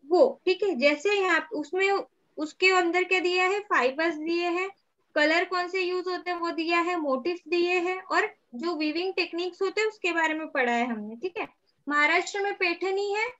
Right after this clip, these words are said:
पैठनी का पढ़ा हमने। West Bengal में क्या, कौन सा, कौन सा पढ़ा हमने?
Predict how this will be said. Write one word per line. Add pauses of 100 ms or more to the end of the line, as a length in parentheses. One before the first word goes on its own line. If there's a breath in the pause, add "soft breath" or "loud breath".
पैठनी
का
पढ़ा
हमने। (360)
West
Bengal
में
क्या,
कौन
सा,
कौन
सा
पढ़ा
हमने?